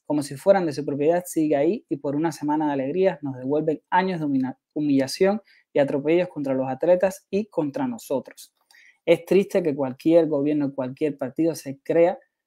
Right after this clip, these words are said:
que, eh, es propiedad suya, en este caso la bandera cubana o el himno nacional de Cuba. Es lamentable que suceda esto.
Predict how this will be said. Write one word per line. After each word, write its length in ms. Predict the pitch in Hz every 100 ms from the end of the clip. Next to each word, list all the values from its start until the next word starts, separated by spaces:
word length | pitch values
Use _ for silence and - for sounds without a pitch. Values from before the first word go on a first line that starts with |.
| _ _
que, 340 | 156 165 - -
eh, 480 | 151 135 127 123 -
es 300 | - 170 - -
propiedad 480 | 151 139 135 151
suya, 560 | - - 190 170 160 - -
en 160 | 143
este 220 | 139 139
caso 400 | 143 156 139 143
la 100 | 135
bandera 400 | 127 127 147 165
cubana 440 | 139 127 135 147 151 _ _ _ -
o 80 | 147
el 100 | 151
himno 180 | 160
nacional 420 | 147 135 135 131 135
de 120 | 127
Cuba. 320 | 165 170 -
Es 180 | 156 135
lamentable 640 | 254 151 135 127 160 170 151
que 80 | 131
suceda 500 | 135 - 147 143 156
esto. 360 | - - 208